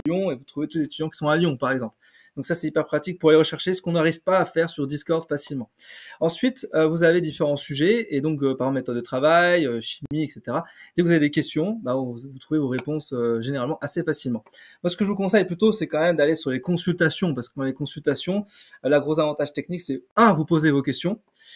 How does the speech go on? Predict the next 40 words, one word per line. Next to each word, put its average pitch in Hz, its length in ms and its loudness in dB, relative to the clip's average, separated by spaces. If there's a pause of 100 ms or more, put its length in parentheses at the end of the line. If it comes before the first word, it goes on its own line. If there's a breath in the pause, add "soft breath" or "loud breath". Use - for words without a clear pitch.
(140 loud breath)
et 143 100 6
deux, 233 280 8
j'y 131 200 2
réponds 165 380 8
en 196 60 8
vidéo. 175 560 4
Ça, - 140 -12
c'est - 180 -8
beaucoup 151 220 -10
plus 143 160 -6
intéressant 127 540 -2 (280 loud breath)
parce - 140 -10
que 147 60 -4
du 131 160 -8
coup, 220 320 2
euh, 131 140 2
tous 165 140 -2
les 202 80 2
mardis 175 260 0
et 156 60 2
tous 175 100 -2
les 165 60 2
jeudis, 151 180 -4
je - 80 -10
fais 233 80 -4
des 202 120 -2
consultations 165 480 -6
vidéo 135 400 -4
enregistrées 147 500 -2 (300 loud breath)
et - 60 -2
dès 185 100 2
que 196 60 2
vous 175 100 2
avez 170 120 4
une 160 80 -2
question 165 360 -2
sur 123 180 -8
un 117 60 -8
truc 165 180 -6
précis, 190 400 -4